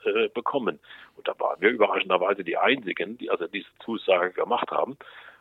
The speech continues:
Und es gab dann auf den drei weiteren Kanälen noch kleinere Anbieter wie Evangeliumsrundfunk und Radio Kolibri und so einige, die so stundenweise irgendwelche Programme gemacht haben. Aber eben, wie gesagt, wir waren auf diesem Kanal die einzigen. Das war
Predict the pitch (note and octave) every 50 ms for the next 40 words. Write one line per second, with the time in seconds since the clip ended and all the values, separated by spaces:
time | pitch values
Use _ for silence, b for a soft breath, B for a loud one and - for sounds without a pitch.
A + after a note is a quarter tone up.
0 | B - - F#2+ F#2 F#2 F#2 - F#2 - - - F2+ F2+ - - F2 D#2+ - -
1 | F2 - - - F2 E2+ - F2+ F2 E2+ D#2+ D#2+ E2 F2 F#2 G#2+ G#2 G#2+ G#2 -
2 | G#2+ G2+ G2 G2+ G2 G#2 G#2 G#2 G#2+ G#2 G#2 G#2 E2 D#2+ - - - E3+ D#3+ E3+
3 | - - F#2+ F#2+ F#2 G#2 G2 F#2+ - A2 G2 G2 - F2+ F2 E2+ - E2 E2 F2
4 | F2 F2 - F2 E2+ - - G2 F#2+ F#2 E2+ E2+ - - E2+ E2 F2+ E2 - -
5 | - D#2+ D#2+ D#2+ - - D#2 - D3 - - - - - - - - - - F#2
6 | G2+ - - - E2 F2 F#2+ E2+ E2 F2 - - - E2 D2+ E2+ F#2 E2+ E2+ -
7 | E2 - E2+ E2 D2+ B B B B B B - - F2+ - - - - - -
8 | - - - G2+ G2+ F2+ F2+ G2 - G#2+ F#2+ G#2 F#2+ F#2+ F2+ F#2+ F2+ E2+ F#2+ F2
9 | - E2 D#2+ - F#2+ G2 A2 A#2+ A2 G2+ - F2 - - - - - G#2 F#2+ A#2+
10 | C3 _ b b b b b b b G#2 G2 G#2 G#2+ G#2+ G#2 A#2 B2+ C3+ B2 G#2
11 | A2+ - - A#2 A2 - - - F#2+ F#2 F#2+ G2 A2 A2 G#2 G2+ G2+ F#2 - -
12 | G#2+ F#2 - F#2+ F2+ - F2+ F2 F2 F2+ F#2+ F2+ F2+ E2+ - F2 G#2 A2 - B2
13 | B2 C#3+ C#3+ C3 A2+ F#3 F3+ - - F#2+ F2+ E2